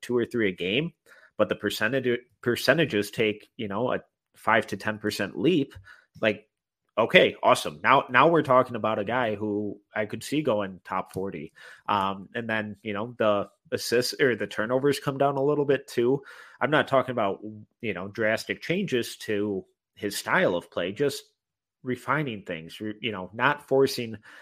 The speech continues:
every pull-up jumper and not trying to make the hero pass every possession, but just making the simple read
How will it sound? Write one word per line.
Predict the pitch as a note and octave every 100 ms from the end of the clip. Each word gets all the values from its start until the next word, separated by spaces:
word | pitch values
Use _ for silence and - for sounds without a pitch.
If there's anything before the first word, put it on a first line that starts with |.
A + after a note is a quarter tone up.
| -
every | A2+ B2 A#2+
pull-up | - B2 G#2+ G#2
jumper | A#2+ G#2 G2+ E2+ - - - -
and | A2 G#2+
not | B2 C3
trying | B2+ A#2+
to | A#2
make | A#2 A2
the | G2+ F2+ - -
hero | - C#3 B2 G2+
pass | - C3 C3+ -
every | G#2+ G#2 G2
possession, | F2+ A2 D#3+ - G2+ F#2+ _ _ _ -
but | A#2
just | D3+
making | D#3 C#3 C#3
the | A2+
simple | - B2 G2+ F#2
read | F#2+ D2+